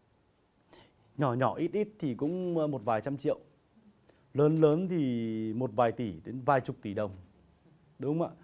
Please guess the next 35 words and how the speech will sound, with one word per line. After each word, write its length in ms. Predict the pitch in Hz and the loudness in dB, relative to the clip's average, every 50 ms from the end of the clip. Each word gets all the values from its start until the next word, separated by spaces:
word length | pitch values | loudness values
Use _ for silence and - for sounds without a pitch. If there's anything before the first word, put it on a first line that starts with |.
| - - - - _ _ - | -20 -20 -20 -20 _ _ -6
Thì 100 | 147 139 | -4 0
trong 260 | - 190 196 196 185 | 4 4 4 4 4
khi 180 | 156 185 185 | 2 2 4
đó 300 | 151 143 135 135 143 160 170 | 6 6 8 6 6 4 2
thì 380 | 170 151 127 120 110 107 104 104 - | 0 0 0 -2 -2 -6 -6 -4 -2
cái 100 | 135 131 | 0 4
giá 160 | 117 135 147 | 6 4 4
trị 220 | 156 190 208 160 - - - - | 4 0 -4 -6 -6 -12 -14 -8
của 320 | - 147 135 117 107 104 98 | -4 -2 0 0 0 0 -2
những 160 | 104 131 139 | -4 -6 -4
kiến 180 | 131 139 135 | -2 -2 -2
trúc 140 | 143 208 196 | -2 -2 2
sư 220 | - 208 208 180 139 - - - - - - - _ - | 6 6 6 6 4 0 -6 -18 -20 -20 -20 -20 _ -12
và 220 | 113 110 120 117 | -6 -4 -2 -2
giá 180 | 110 113 120 127 | -2 -2 -2 -2
trị 220 | 123 190 170 117 104 | -4 -6 -8 -6 -6
của 60 | 117 | -6
những 140 | 117 131 143 | -6 -6 -4
chuyên 180 | - 175 160 | -4 -2 0
gia 100 | 165 160 | 0 -2
phong 140 | 143 156 156 | -2 -2 -2
thủy 220 | 151 160 127 101 95 113 | -2 -2 -2 -4 -6 -6
hay 160 | 120 135 139 | -6 -4 -2
là 120 | 131 123 | -2 -2
những 160 | 113 117 123 | -2 -2 -4
giá 120 | 120 127 131 | -2 -2 -2
trị, 180 | 135 - 147 | -2 -2 -4
những 200 | 135 143 156 156 | -2 -2 -2 -2
chuyên 260 | 160 - 208 196 175 165 | -2 0 0 2 2 2
gia, 220 | 165 156 147 143 131 - | 0 0 -2 -4 -8 -6
chuyên 160 | - 185 160 | -4 -4 0
gia 220 | 135 165 156 143 135 | 2 2 2 2 2
về 140 | 123 113 | -2 -4
xây 160 | 110 - 131 127 | -4 -6 -6 -6
nhà, 340 | 123 127 123 113 104 95 | -6 -6 -6 -6 -8 -10